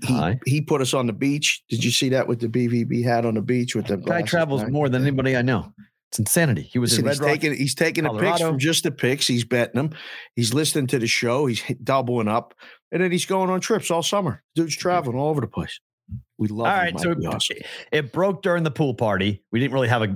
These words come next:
Speaker 2: a, a good time to talk about it because it was chaos yesterday. We had a ball, thanks to Andrew and all the great people at Sahara Bet for having us down there
Speaker 1: Yes.
Speaker 2: at the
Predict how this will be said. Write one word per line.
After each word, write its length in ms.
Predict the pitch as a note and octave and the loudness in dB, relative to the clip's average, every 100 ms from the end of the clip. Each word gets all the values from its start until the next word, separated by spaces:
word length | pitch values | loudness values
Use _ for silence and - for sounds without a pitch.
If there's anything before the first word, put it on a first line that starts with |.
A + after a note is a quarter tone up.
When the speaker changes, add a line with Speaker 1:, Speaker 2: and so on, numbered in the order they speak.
| - | -2
Speaker 2:
a, 120 | G#2 - | -2 0
a 60 | G2+ | -2
good 260 | G2 G2 | 0 0
time 160 | G#2+ F#2 | 0 0
to 60 | E2 | 0
talk 240 | G2 F2 | 0 0
about 160 | E2 F#2+ | 0 0
it 60 | |
because 220 | - F2+ E2 | 0 0 0
it 60 | |
was 120 | D#2 | -2
chaos 440 | - - F2 C2+ - | -4 0 0 0 -2
yesterday. 360 | - - D#2 | -4 -2 0
We 80 | G2+ | 0
had 80 | F2 | 0
a 40 | C#2 | -2
ball, 400 | - E2 D#2 - | -2 0 0 -2
thanks 200 | D2+ - | -4 -4
to 100 | - | -2
Andrew 320 | F2 E2+ D#2+ E2+ | 0 0 2 0
and 60 | |
all 60 | D2 | 0
the 80 | D#2 | 0
great 220 | E2+ - | -2 0
people 260 | F#2 D#2+ E2 | 0 2 0
at 80 | |
Sahara 340 | - F2+ F2 D#2+ | 0 2 2 2
Bet 180 | F#2+ F2 | 0 0
for 60 | |
having 200 | E2+ D#2+ | 0 0
us 80 | D2+ | -2
down 240 | - A#2+ G#2 | -2 -2 0
there 180 | F#2 - - - | -2 -6 -10 -10
Speaker 1:
Yes. 340 | B2+ F#2+ E2+ F2 | -4 -2 0 0
Speaker 2:
at 40 | |
the 120 | F#2+ | 0